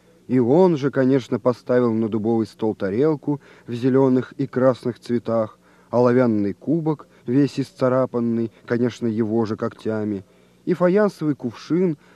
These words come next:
с грубо намалёванным сбоку голубым гербом, тем же, что на портале,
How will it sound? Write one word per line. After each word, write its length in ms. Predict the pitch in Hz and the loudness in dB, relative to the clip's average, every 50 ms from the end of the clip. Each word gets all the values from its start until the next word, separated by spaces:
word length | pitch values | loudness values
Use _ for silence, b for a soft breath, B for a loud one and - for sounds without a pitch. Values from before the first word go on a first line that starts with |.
| b b | b b
с 100 | 120 120 | -12 -8
грубо 320 | 117 123 147 151 139 135 | -2 2 2 4 4 6
намалёванным 760 | 127 123 123 120 123 127 131 127 120 120 113 113 117 113 113 104 | 4 4 6 4 4 4 4 4 4 2 2 2 0 0 -2 -2
сбоку 480 | 98 98 92 113 135 147 - - 123 | -6 -6 -2 0 0 0 -2 -4 -6
голубым 500 | 110 98 107 104 107 101 98 110 101 98 | -4 -2 -2 -2 -2 -2 -2 -2 -2 -2
гербом, 560 | 92 104 101 98 90 87 107 147 160 151 135 - b b b b b b b b b - | -4 -4 -4 -6 -6 -4 -2 -2 -2 -2 -4 -8 b b b b b b b b b -4
тем 220 | - 214 208 185 | -2 0 0 0
же, 140 | 151 160 143 | 0 -4 -6
что 160 | - - 147 | -6 -2 -2
на 120 | 135 131 | -2 -2
портале, 640 | 117 - 117 107 101 - - 135 151 156 147 147 135 | 0 -2 -4 -4 -4 -2 -2 0 2 2 0 -2 -4